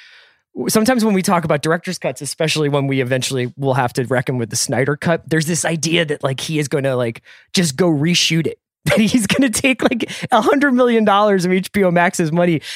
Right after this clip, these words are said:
and actually, like, fix all the shit that went wrong with it. That's actually not what happens with these movies. I mean, in the rare occasion, there's a ton of footage that wasn't used, but mostly what people are doing are speeding things up, slowing things down, reshaping performances maybe a little bit.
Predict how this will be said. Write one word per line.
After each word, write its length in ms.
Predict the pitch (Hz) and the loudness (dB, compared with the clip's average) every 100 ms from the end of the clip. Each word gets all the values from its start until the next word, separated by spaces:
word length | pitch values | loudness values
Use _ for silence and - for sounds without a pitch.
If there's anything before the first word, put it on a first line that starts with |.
| - | -4
and 200 | 160 175 | 0 2
actually, 500 | 165 170 - 196 175 | 2 2 2 2 2
like, 220 | 160 143 | 2 0
fix 480 | - - 202 190 - | -4 -4 -2 -2 -2
all 240 | - 165 156 | 0 2 2
the 100 | 151 | 0
shit 300 | - 160 - | 0 -2 -2
that 100 | 131 | -2
went 200 | 139 127 | -2 -2
wrong 260 | 120 135 | -2 -2
with 160 | 117 - | -2 -6
it. 160 | - - - - - | -12 -16 -20 -12 -2
That's 220 | 220 - | 0 2
actually 320 | 320 - 254 | 2 2 0
not 320 | 180 175 175 | 2 0 2
what 160 | 151 - | 0 0
happens 420 | 214 202 123 107 | -2 -2 -4 -10
with 80 | 127 | -10
these 240 | 107 110 | -8 -6
movies. 380 | 120 110 107 113 | -4 -4 -4 -2
I 20 | |
mean, 160 | 135 143 | -2 0
in 80 | 151 | 0
the 80 | 151 | 0
rare 380 | 143 160 208 | 0 2 2
occasion, 600 | 202 - 165 139 135 127 120 _ _ - | 0 -2 -2 0 0 -2 -4 _ _ -2
there's 300 | 147 139 127 - | 0 0 0 -4
a 60 | |
ton 200 | - 190 | -2 0
of 80 | 175 | 0
footage 240 | - 139 135 | -2 -4 -4
that 80 | |
wasn't 280 | 127 123 123 | -4 -4 -2
used, 280 | 202 190 - | 0 0 0
but 100 | 139 | -2
mostly 420 | 147 180 269 370 | 2 2 2 0
what 200 | 262 226 | 0 0
people 240 | 220 185 185 | -2 0 0
are 80 | |
doing 440 | 147 160 165 160 160 - - - - | 0 0 0 0 -2 -8 -20 -10 -2
are 120 | 131 | -2
speeding 360 | - 185 185 202 | 0 0 0 2
things 220 | 202 160 | 0 2
up, 220 | 165 - | 0 0
slowing 320 | - 147 160 | -2 -2 0
things 260 | 175 170 151 | 0 0 0
down, 480 | 143 135 135 135 135 | 2 2 2 0 -4
reshaping 640 | 143 175 - 175 165 156 | -2 0 2 0 0 -2
performances 640 | 156 143 143 143 143 131 | -2 -2 0 0 -2 -2
maybe 280 | 139 135 131 | 0 0 0
a 80 | 123 | 0
little 220 | 127 120 | 0 -2
bit. 300 | 110 120 | -2 -4